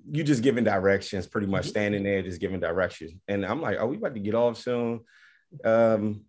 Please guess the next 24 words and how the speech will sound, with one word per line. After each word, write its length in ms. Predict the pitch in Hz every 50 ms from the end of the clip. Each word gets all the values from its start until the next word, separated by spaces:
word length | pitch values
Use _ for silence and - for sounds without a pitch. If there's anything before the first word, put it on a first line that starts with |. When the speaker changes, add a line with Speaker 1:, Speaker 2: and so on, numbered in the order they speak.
| _ _ _ _ _ _ _ _ _ _ -
Speaker 1:
this 180 | 104 117 -
is 120 | 123 107 -
perfect." 640 | - - - 131 127 123 127 - 98 92 - -
And 180 | 113 120 117 123
then 300 | 131 160 175 175 160 139
next 200 | 135 147 160 - -
thing 160 | 151 147 135
you 100 | 127 127
know, 400 | 120 135 160 190 185 165 151 135
it's 160 | - 160 151
like 400 | 147 147 151 135 127 104 - - _ _ _ _ -
they 120 | 120 127
breached 320 | 107 104 123 127 139 -
the 80 | - 98
Capitol. 600 | - 113 113 127 139 - - - 82 76 78 - _ _ _ _ _ _ _ _ _ _ _ _ _ _ _ _ _ -
But 340 | 135 135 - - 117 120
before 420 | 120 143 147 143 - 139 143 175 -
then, 340 | 127 147 143 135 123 120 -
it 80 | 131 147
was 120 | 170 170
people 520 | - - 170 165 - - - 123 123 120 -
in 180 | 131 117 110
drones 480 | 101 90 107 117 120 117 113 107 98 90
walking 800 | 80 82 95 107 110 113 113 - - 104 98 92 90 90 90 90